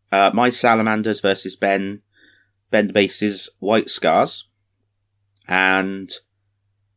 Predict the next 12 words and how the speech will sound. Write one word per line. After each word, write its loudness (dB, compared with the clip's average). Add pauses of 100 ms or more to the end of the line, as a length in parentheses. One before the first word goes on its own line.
(420)
it -2
came, -10 (640)
I 2
actually 0
won, 2
which -8
is -12
unbelievable, -6 (400)
by 0
about -2
a -12 (100)
point. -2